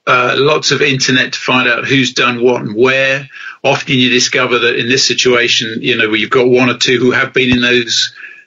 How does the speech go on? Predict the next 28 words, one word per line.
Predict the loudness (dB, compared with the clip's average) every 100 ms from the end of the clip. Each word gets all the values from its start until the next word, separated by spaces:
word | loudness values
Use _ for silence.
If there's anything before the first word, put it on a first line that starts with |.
| _
have | -4 -2
done | 0 2
the | 2
event | 2 0 -2
before, | 0 2 2
but | 0 0
then | 2 2
they've | 0 0
reversed | -2 2 2 0 -2
the |
stages. | -2 0 0 0 0 0 0 -2
So | -2 0
then | 0
there's | 0 0
another | 0 0 0
variable. | 0 2 2 0 -2 -4 -6 -8 -10 -14 _
Uh, | 0 2 2 2
they | 0
might | 0 0
have | 0
done | 0 0
it |
with | -2 -2
different | -2 -2 -4
people | -2 -2 0 0
in | 2 0
different | -2 -2 -6 -2
cars. | -2 0 2 2 2 0 0